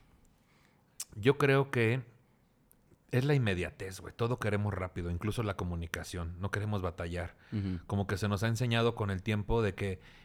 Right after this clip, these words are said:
Speaker 1: pide tu comida a domicilio, compra tus vuelos por internet, paga tu tarjeta en línea. Todo rápido.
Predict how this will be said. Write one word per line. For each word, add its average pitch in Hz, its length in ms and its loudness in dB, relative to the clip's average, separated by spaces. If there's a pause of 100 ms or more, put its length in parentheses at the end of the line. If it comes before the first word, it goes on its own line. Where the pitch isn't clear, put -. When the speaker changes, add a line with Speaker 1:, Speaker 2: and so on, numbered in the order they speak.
(120)
Speaker 1:
pide 131 180 4
tu 135 100 -6
comida 110 360 4
a - 20 6
domicilio, 113 760 2 (200)
compra 110 360 2
tus 98 140 -6
vuelos 101 240 0
por 101 160 -2
internet, 120 600 -2
paga 110 240 0
tu 107 80 -4
tarjeta 98 680 -2
en 95 140 0
línea. 123 440 2 (760)
Todo 143 220 6
rápido. 113 500 2